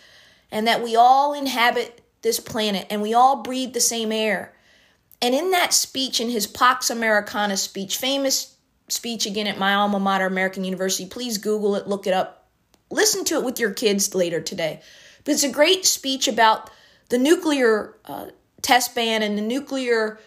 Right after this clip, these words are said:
race at the time between the Soviet Union and the United States.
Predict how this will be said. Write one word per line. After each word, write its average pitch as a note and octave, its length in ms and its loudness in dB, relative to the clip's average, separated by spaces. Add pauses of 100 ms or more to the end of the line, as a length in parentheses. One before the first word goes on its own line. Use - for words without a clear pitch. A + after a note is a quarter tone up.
(180)
race A3+ 360 4
at A3+ 160 0
the G#3+ 80 -4
time G#3 300 0
between G#3 300 -4
the G3+ 60 -2
Soviet A3 440 0
Union G#3 360 -4
and F#3+ 140 -4
the G3 40 -2
United G3+ 360 -2
States. A#3 560 -2